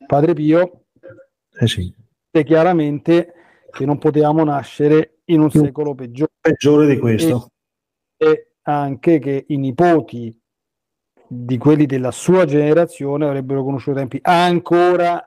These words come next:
Speaker 1: cioè sarebbero andati ancora più in basso.
Speaker 2: Eh sì. No,
Speaker 1: E
Speaker 2: e
Speaker 1: questo
Speaker 2: no,
Speaker 1: è un dato,
Speaker 2: no,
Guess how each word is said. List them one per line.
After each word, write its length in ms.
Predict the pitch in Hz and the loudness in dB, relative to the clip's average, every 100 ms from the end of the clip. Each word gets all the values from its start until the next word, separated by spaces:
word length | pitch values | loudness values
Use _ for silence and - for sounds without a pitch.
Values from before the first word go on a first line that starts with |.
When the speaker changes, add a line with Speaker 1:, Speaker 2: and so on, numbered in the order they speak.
| _ _ | _ _
Speaker 1:
cioè 140 | - 135 | -14 -10
sarebbero 300 | 147 151 151 | -8 -6 -6
andati 200 | 147 151 | -6 -8
ancora 520 | - 175 175 180 170 | -4 0 2 4 2
più 160 | - 147 | 0 -4
in 100 | 143 | 0
basso. 520 | 151 123 - 117 - _ _ _ _ _ _ _ | -2 -2 -12 -20 -20 _ _ _ _ _ _ _
Speaker 2:
Eh 180 | 127 113 | 0 0
sì. 340 | - 104 90 - _ _ _ _ _ _ _ _ _ _ | -2 -8 -10 -12 _ _ _ _ _ _ _ _ _ _
No, 160 | - 123 | -2 0
Speaker 1:
E 80 | 120 | 0
Speaker 2:
e 40 | 123 | -6
Speaker 1:
questo 140 | 117 127 | -2 0
Speaker 2:
no, 140 | 139 | 0
Speaker 1:
è 20 | |
un 120 | 139 - | -2 -4
dato, 260 | - - | -2 0
Speaker 2:
no, 160 | 165 | -2